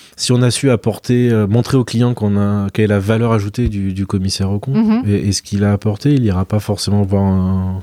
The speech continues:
Speaker 1: un expert comptable extérieur.
Speaker 2: Mhm.
Speaker 1: Alors, la question se peut se poser quand on a un très bon expert comptable, euh, sur, euh, sur le dossier et qui apporte tous les conseils, euh, euh, nécessaires, euh,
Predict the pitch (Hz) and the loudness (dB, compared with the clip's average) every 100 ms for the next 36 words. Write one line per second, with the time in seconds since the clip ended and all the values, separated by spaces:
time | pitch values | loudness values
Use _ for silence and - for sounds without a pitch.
0 | - 98 98 95 101 98 101 101 95 92 | -8 -4 -4 -2 -4 -4 -4 -4 -4 -6
1 | - 104 127 220 208 202 - - - - | -4 -4 -2 0 0 -2 -10 -20 -20 -6
2 | 101 101 104 117 - 104 - 113 143 101 | -2 0 0 -2 -2 -4 0 -2 0 0
3 | 90 90 - 135 131 113 - 104 - 110 | 0 0 0 -2 0 -2 -4 -6 -4 -4
4 | 143 143 107 _ - - - - 95 98 | -2 -2 -4 _ -20 -20 -18 -6 -2 0
5 | 104 104 104 104 104 - 107 104 104 104 | 2 2 2 2 0 0 2 4 2 2
6 | 101 101 104 107 160 170 - 104 - 110 | 2 2 2 0 2 2 2 -2 0 -4
7 | - 98 - 139 120 - 110 110 - 117 | -2 -4 -4 -4 -4 -4 -6 -4 -2 0
8 | 117 113 101 98 95 92 95 - - - | 0 -2 -2 -4 -6 -8 -12 -20 -20 -20
9 | - _ _ 98 98 101 98 - 104 - | -20 _ _ -4 0 2 0 0 -4 0
10 | 120 127 127 127 107 101 98 95 95 95 | 0 2 0 0 0 0 0 0 0 -2